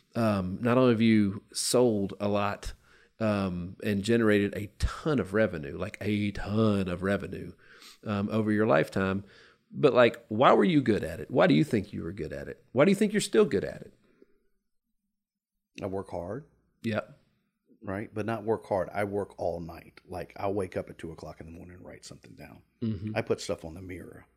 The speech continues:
Speaker 1: Your brain never stops,
Speaker 2: It,
Speaker 1: I can tell you that.
Speaker 2: it doesn't stop. It's just drive, drive, drive, drive. Number one, number one, number one.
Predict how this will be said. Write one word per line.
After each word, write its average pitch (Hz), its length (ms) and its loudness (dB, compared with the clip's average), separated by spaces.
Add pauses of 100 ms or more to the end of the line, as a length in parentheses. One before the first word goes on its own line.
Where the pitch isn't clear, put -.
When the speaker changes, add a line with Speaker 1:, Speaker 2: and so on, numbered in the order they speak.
(120)
Speaker 1:
Your 135 100 6
brain 139 260 8
never 110 240 4
stops, - 380 0
Speaker 2:
It, 104 40 4
Speaker 1:
I 98 60 4
can 98 80 -2
tell 95 120 -4
you 92 60 -2
that. 92 220 -8
Speaker 2:
it 92 120 -6
doesn't 82 280 -12
stop. - 280 -14 (760)
It's 113 140 -8
just - 260 -4 (340)
drive, 101 540 0
drive, 90 460 -2
drive, 82 440 -6
drive. - 380 -12
Number 101 200 -2
one, 87 240 -4
number 80 200 -12
one, 76 220 -14
number 76 180 -16
one. - 260 -20